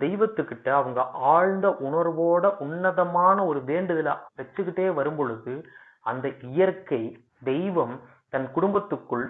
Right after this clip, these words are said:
நல்ல ஒரு சூழ்நிலையில, நல்ல ஜாதக கட்டத்தோட, நல்ல கிரக நிலைகளின் அமைப்போட ஒரு உயிரை அந்த குடும்பத்துல பிறக்க வைக்கும். அப்ப அந்-, அப்படிப்பட்ட உயிர் அந்த குடும்பத்துல பிறந்த உடனே அந்த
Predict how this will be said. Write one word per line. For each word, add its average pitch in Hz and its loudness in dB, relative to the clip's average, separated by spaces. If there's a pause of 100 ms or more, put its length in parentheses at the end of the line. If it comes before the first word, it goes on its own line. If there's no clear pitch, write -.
(320)
நல்ல 202 4
ஒரு 143 0
சூழ்நிலையில, 151 -2 (420)
நல்ல 180 2 (140)
ஜாதக 175 6 (100)
கட்டத்தோட, 131 0 (420)
நல்ல 160 0 (180)
கிரக 160 6 (100)
நிலைகளின் 180 2 (140)
அமைப்போட 147 0 (420)
ஒரு 135 2 (140)
உயிரை 185 0
அந்த 156 -2
குடும்பத்துல 156 -6 (100)
பிறக்க 147 -2
வைக்கும். 117 -8 (600)
அப்ப - -4
அந்-, 127 -4 (160)
அப்படிப்பட்ட 214 2 (120)
உயிர் 196 0
அந்த 135 -2 (120)
குடும்பத்துல 165 0 (100)
பிறந்த 165 0 (100)
உடனே 123 -4 (180)
அந்த 131 -6